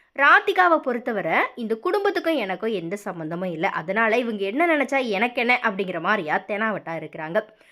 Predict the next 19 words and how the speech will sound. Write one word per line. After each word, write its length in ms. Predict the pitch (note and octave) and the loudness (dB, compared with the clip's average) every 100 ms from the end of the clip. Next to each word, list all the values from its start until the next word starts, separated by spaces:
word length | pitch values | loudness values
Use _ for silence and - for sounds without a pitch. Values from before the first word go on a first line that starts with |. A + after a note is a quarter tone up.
| _ _ B3+ | _ _ -2
அத்தோட 320 | C4+ F4 D4+ A#3 G4 - | 2 4 4 4 2 0
நீங்க 280 | A3 A3 G#3 | -4 0 0
உண்மையை 420 | A#3 D4+ F4+ F#4 | 2 2 2 2
சொல்லியும் 400 | E4+ D4+ C#4 D4 | 2 2 4 2
யாரும் 400 | A#3 D#3+ F3+ G3+ | 2 0 0 -4
பெருசா 340 | F3+ D#3+ F#3+ | -6 -6 -4
எதுவுமே 380 | F#3 D#3+ D#3+ F3+ F3+ | -4 -6 -8 -8 -10
சொல்லல. 320 | D#3+ D#3+ E3 G3 - | -10 -4 0 0 0
அத்தோட 400 | G#3 G#3+ G3+ C4 | -6 -4 -2 0
உங்களுடைய 420 | B3+ G3 F#3 F#3+ | 0 0 0 -4
பிள்ளைகள் 480 | C#4+ D#4+ F4 D#4+ D#4 | -2 0 2 2 2
எதுவும் 360 | G3+ A3+ C4+ | 2 2 2
இதை 120 | C#4 | 2
பத்தி 260 | A#3 F3 A3+ | 0 -4 -6
தப்பாவும் 460 | A3+ F#3+ F#3+ G3 B3 | -4 -4 -2 -2 -2
நினைக்க 340 | F3+ A3 D4 | -2 -4 -2
மாட்டாங்க 460 | C#4+ C4+ B3 A#3 B3 | 0 2 2 4 2
அப்படிங்கிற 300 | G#3+ G3+ F3 | 2 -4 -6
மாதிரியா 540 | F3 A#3 A#3 E3+ F4 | -2 -2 2 2 2